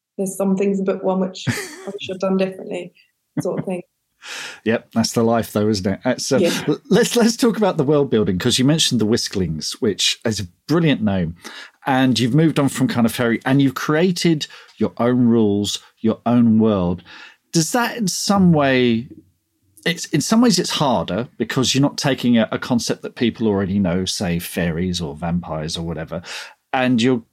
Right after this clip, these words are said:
Speaker 2: giving them a new name. But does that in some way give you more freedom as well to, to sort of create your own rules and your own world?
Speaker 1: I think so, yeah. It t-, it took me so long to come up with that Whiskling name 'cause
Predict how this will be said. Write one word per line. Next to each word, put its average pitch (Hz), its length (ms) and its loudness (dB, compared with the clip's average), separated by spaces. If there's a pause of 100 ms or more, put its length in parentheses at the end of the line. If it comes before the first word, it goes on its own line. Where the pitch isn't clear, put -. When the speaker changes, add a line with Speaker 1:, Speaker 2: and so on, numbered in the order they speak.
Speaker 2:
giving 156 260 2
them 147 140 4
a 139 40 4
new 123 160 6
name. 92 480 4 (360)
But - 100 -2
does 151 140 -4
that 202 120 0
in 180 60 -2
some 175 220 2
way 165 80 4
give 143 300 0
you 143 120 4
more 131 180 4
freedom 104 540 2
as 82 160 -2
well 95 260 2
to, 87 220 -2
to - 180 -8
sort - 160 -4
of - 60 -12
create 95 300 -4
your 87 160 -2
own 82 100 -2
rules 85 320 -2
and 90 80 0
your 76 140 -6
own 78 140 -10
world? 71 300 -12 (1500)
Speaker 1:
I 294 80 -4
think 285 320 2
so, 175 180 0
yeah. 170 480 2 (260)
It 190 120 -8
t-, 160 140 -4
it 208 160 2
took 202 200 0
me 175 140 0
so 185 640 0
long 165 280 -2
to - 160 -16
come 160 120 -6
up 160 160 -4
with 156 100 -4 (300)
that 160 280 -4
Whiskling 156 520 -4
name 135 380 -4
'cause - 280 -4